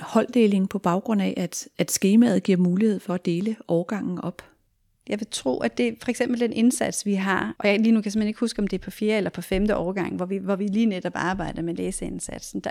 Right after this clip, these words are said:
Speaker 2: der, der vil det være hvert år. Øhm,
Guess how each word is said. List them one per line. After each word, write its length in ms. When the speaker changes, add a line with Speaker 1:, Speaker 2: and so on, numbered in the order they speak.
Speaker 2:
der, 60
der 160
vil 140
det 100
være 200
hvert 320
år. 280
Øhm, 460